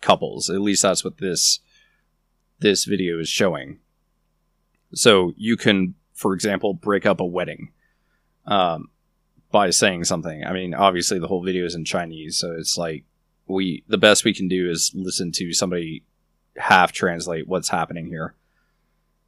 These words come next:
And you can cause drama by walking up and, like,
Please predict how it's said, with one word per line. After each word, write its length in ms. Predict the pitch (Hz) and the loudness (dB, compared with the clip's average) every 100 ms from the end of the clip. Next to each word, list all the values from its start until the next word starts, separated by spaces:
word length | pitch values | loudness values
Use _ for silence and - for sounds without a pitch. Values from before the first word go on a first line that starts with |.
| - | -4
And 460 | 107 95 90 85 - _ _ _ _ _ _ _ - | -2 -2 -4 -6 -12 _ _ _ _ _ _ _ -10
you 180 | 113 | -8
can 200 | 104 107 | -2 -2
cause 320 | 95 113 101 - | 2 4 4 2
drama 500 | 95 117 92 92 98 | 2 4 4 2 2
by 220 | 95 90 | 4 4
walking 400 | 87 90 95 87 | 4 4 2 -2
up 160 | 85 | -2
and, 100 | 87 | -2
like, 380 | 85 82 80 - | -4 -4 -6 -10